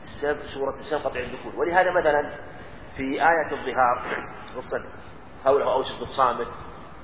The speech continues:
آيات اللعان مثلًا، هلال بن أمية أو عمير العجلاني على الخلاف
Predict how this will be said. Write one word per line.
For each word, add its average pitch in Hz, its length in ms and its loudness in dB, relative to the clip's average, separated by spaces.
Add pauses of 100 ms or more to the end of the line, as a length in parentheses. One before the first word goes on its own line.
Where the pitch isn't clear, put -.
(420)
آيات 143 300 8
اللعان 127 420 2
مثلًا، 120 360 2 (1800)
هلال 127 220 4
بن 123 100 -6
أمية 123 440 0 (500)
أو 123 220 0
عمير 131 140 0
العجلاني 120 280 0
على 117 140 0
الخلاف 123 340 0